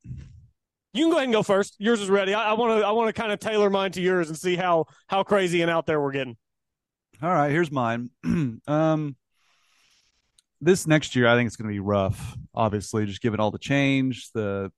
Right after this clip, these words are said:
Speaker 2: the seemingly lack of changes on the offensive staff. Uh, the ideal, realistic scenario, Mike Gundy retires after the next season.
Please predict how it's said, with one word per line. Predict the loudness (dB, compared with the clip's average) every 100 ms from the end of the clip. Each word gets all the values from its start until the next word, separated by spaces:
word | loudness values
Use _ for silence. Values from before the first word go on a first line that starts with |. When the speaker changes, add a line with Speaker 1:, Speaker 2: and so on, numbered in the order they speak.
| _
Speaker 2:
the | -12 -12
seemingly | -8 -6 -4 -2 -2
lack | 0 0 -4
of | -8
changes | -6 -4 -4 -6
on | -6
the |
offensive | -4 -2 -4 -6 -10
staff. | -2 2 2 0 _ _ _ _ _ _ _ _ _ _ _ _
Uh, | 2 6 8 8 6 4 -2 _ _ _ _ _
the | 2 2
ideal, | 2 4 4 4
realistic | 4 4 2 0 -4 -8
scenario, | -8 -4 0 2 4
Mike | 4 4
Gundy | 2 2
retires | 2 4 4 4 0 -4 -10
after | -4 0
the | 0
next | 0 -4
season. | -4 -2 -6 -10